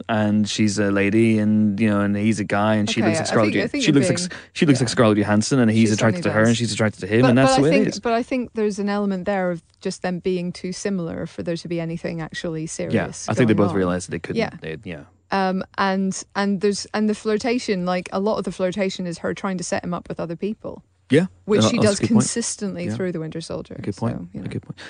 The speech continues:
Speaker 1: But also, um, uh, a point to make about Natasha and Bruce is that, to bring Empire Strikes Back up as another example,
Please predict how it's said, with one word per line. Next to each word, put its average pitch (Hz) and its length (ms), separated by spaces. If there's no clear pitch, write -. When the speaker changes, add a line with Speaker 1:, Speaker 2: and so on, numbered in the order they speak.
Speaker 1:
But 131 80
also, 127 320
um, 101 360
uh, 98 240
a - 60
point 101 200
to - 40
make 95 140
about 90 140
Natasha 92 460
and 90 120
Bruce 101 480
is 95 160
that, 92 180
to 104 200
bring 104 180
Empire 95 200
Strikes 92 220
Back 95 260
up 85 100
as 87 120
another 87 200
example, 85 480